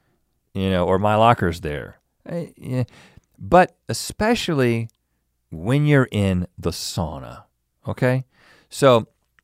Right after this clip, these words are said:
I love a sauna, love it. Love a steam room too, I like going in between.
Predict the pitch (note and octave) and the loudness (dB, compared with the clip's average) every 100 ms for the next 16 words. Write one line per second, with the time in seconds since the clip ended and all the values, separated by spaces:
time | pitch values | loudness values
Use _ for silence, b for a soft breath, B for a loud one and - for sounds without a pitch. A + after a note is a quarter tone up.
0 | _ - F2+ F#2 G2 F2 F2 F2+ C#2 C#2 | _ -6 0 4 4 2 -2 -6 -6 -10
1 | C#2 _ _ _ _ F2+ F2 F2 D#2 - | -16 _ _ _ _ -4 -2 -2 -4 -12
2 | - _ _ - G#2 A#2+ - C#3 C3 A2 | -20 _ _ -4 -2 -2 -2 0 2 2
3 | F#2+ C3+ A2+ E2 F2 F2+ F#2 G2 G#2 G#2+ | 2 2 2 2 -2 -2 0 0 -2 -4
4 | - C3+ F#2+ C2+ | -4 -4 -4 -8